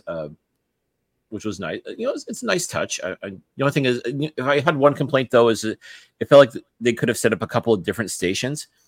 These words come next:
to be able to get everybody moving, because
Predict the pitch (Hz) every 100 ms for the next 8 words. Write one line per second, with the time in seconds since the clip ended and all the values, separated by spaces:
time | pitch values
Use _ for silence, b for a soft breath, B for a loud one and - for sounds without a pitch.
0 | _ _ - 110 110 104 104 98 90 120
1 | - 104 107 101 92 107 123 101 104 95
2 | 90 -